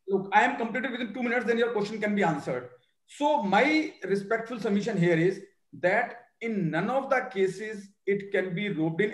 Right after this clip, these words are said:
any other property can be touched. That is my understanding. But our enforcement agency, namely E D, in most of the cases, whether the proceeds of crime is available or not,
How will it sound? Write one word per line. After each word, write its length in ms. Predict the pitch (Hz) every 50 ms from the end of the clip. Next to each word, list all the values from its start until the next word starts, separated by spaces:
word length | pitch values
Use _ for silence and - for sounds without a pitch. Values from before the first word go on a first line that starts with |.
| - 185
any 160 | 185 202 208
other 120 | 220 202
property 360 | 170 185 175 175 165 208 208
can 200 | 202 190 160 151
be 180 | - 196 202 -
touched. 360 | - 170 156 - - - - - _ -
That 200 | - 190 190 208
is 120 | 226 196
my 340 | 196 185 185 202 - - - -
understanding. 640 | 151 151 147 127 - - - 113 113 107 101 101 98 - _ _ _ _ _ _ _ -
But 520 | - 123 214 254 277 - - - - - _ _ _ _ -
our 320 | 175 190 226 240 240 240 - 185
enforcement 520 | 175 175 165 180 202 202 202 233 233 220 202
agency, 400 | 175 160 170 170 165 175 202 196
namely 320 | 170 160 165 175 180 196
E 220 | 196 196 - 175 170
D, 280 | 160 151 - - - _ _ _ _ _ _ _ -
in 140 | 220 202
most 240 | 175 180 214 214 208
of 100 | 285 285
the 100 | 294 285
cases, 580 | 277 - 214 190 - 226 226 202 165 - - - 156
whether 220 | 160 180 220 233 202
the 80 | 240
proceeds 420 | - - 196 - - 202 202 - 240
of 140 | 226 - -
crime 420 | 185 185 196 214 220 220 - - -
is 280 | 233 240 202 - - - 165
available 420 | 151 151 160 190 196 202 - 247
or 140 | 220 139 135
not, 380 | 143 151 180 196 - - -